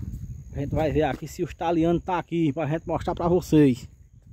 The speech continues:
Taliano é coisa boa e eu gosto de mostrar taliano pra vocês aí que seguem o nosso canal aí. Vamos embora. Ô, coisa bacana, tá tudo verde aqui.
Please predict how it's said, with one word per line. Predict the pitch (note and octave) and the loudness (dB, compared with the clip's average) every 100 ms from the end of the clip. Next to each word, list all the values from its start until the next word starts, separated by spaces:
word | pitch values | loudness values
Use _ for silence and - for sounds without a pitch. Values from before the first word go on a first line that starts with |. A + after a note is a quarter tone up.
| - - - - - - - - - - - - - - | -18 -18 -18 -10 -8 -8 -8 -10 -8 -6 -6 -6 -8 -6
Taliano | - E3 E3+ F#3 G#3+ | -2 4 6 6 4
é | G3+ | 2
coisa | A3 F#3+ G3 | 6 8 6
boa | F3+ A#3 | 4 2
e | |
eu | A#3+ | 2
gosto | A3+ G3+ - | 2 0 0
de | |
mostrar | G#3+ F#3 G#3 | 0 2 0
taliano | G3+ G3+ G3+ G3+ | 0 2 4 2
pra | - G3 | 0 -2
vocês | G#3+ G3 F#3 | 0 4 4
aí | F3 | 4
que | - F3+ | 2 0
seguem | F3 E3+ | 2 4
o | F3 | 4
nosso | E3 - | 2 2
canal | F3 D3+ D3+ C#3+ | 0 2 2 0
aí. | A#2+ F#2 | -2 -4
Vamos | G#2 D3 G#3 | -6 -4 -2
embora. | F#3+ D3+ G#2+ - - - - - _ - _ _ _ _ - - - - - _ _ _ - - | 2 2 2 -6 -20 -20 -20 -20 _ -20 _ _ _ _ -20 -20 -20 -20 -20 _ _ _ -20 -4
Ô, | A3+ G3+ | 2 2
coisa | - F#3 D#3+ | 4 4 6
bacana, | F3 D3 - D3+ C#3 | 4 -2 0 2 2
tá | C3+ D#3+ | 2 -2
tudo | - F#3 E3 | -2 0 4
verde | D#3+ D#3 D#3 | 4 4 2
aqui. | A#2+ C3 A#2+ | -2 -2 -2